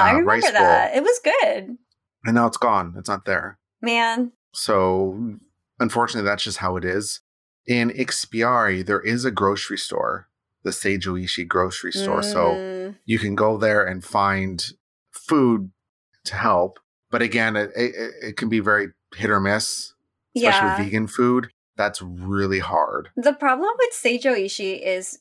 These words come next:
Speaker 1: two things. One, it's a high-end supermarket. The other, it is a very limited supermarket because it's not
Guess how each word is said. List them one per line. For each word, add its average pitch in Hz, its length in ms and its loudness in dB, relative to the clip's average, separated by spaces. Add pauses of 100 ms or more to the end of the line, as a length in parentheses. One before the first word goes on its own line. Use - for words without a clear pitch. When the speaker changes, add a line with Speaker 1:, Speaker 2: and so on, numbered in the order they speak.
(160)
Speaker 1:
two 190 200 -2
things. - 480 -6
One, 226 560 2 (140)
it's 196 560 -4 (640)
a 202 160 6
high-end 180 640 -2
supermarket. 190 840 -2
The 202 200 -10
other, 208 280 2
it 214 160 -6
is 190 120 -10
a 196 80 -10
very 185 200 2
limited 180 540 -4
supermarket 214 680 -4
because 190 320 -8
it's 180 200 -12
not 180 540 0